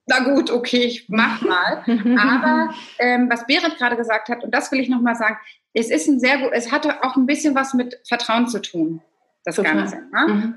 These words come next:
Speaker 1: Und
Speaker 2: Mhm.
Speaker 1: ich will jetzt überhaupt keine, äh, männlichen Finanzberater diskreditieren. Wir haben auch einen männlichen Finanzberater. Trotz alledem ist es ein ganz, ganz wichtiger Punkt, dass Frauen an dieses Thema geführt werden. Ja, das ist ja auch eure Mission und das ist ja auch das, worüber Berit und ich gestolpert sind und gesprochen haben.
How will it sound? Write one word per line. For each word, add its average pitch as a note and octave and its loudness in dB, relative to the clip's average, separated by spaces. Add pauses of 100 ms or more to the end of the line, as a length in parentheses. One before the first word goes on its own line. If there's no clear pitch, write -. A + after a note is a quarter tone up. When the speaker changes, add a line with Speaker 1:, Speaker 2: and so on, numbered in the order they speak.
Speaker 1:
Und B3 2
Speaker 2:
Mhm. G#3 -2
Speaker 1:
ich A#3+ -8
will D4 4
jetzt D4 0
überhaupt D4 -2
keine, C#4+ 0
äh, B3 0
männlichen C#4+ 2
Finanzberater B3 0
diskreditieren. B3+ -2
Wir C#4 2
haben B3+ 0
auch B3 0
einen B3+ 2
männlichen B3+ 2
Finanzberater. A3+ -2
Trotz D4+ -2
alledem C4 2
ist A#3+ -4
es A3+ -12 (360)
ein A3+ 0
ganz, C#4+ 2
ganz C4 -2
wichtiger B3 -2 (100)
Punkt, D4+ 2
dass A3 -4
Frauen C#4+ 2
an B3 0
dieses G#3+ -6
Thema C#4+ 2
geführt C#4+ -2
werden. C#4 2
Ja, A#3+ 2
das B3 -6
ist A3 -6
ja G#3 0
auch - -6
eure C4+ 2
Mission B3+ 2
und - -4
das G#3+ -6
ist A3 -10
ja G#3 2
auch G#3 -8
das, G#3+ -2
worüber G#3 0
Berit G#3 0
und G3+ -6
ich - -2
gestolpert B3 0
sind A3+ -2
und A#3 -4
gesprochen A3+ -4
haben. A3 -2